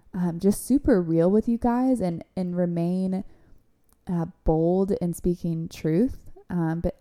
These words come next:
always in love. And, um, sometimes it can be tempting to create content that we think would be trending,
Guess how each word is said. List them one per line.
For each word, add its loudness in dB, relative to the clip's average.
always 0
in -4
love. -2
And, 0
um, -4
sometimes 0
it -6
can 0
be 0
tempting 2
to 4
create 0
content 0
that 2
we 2
think -6
would 2
be 2
trending, 4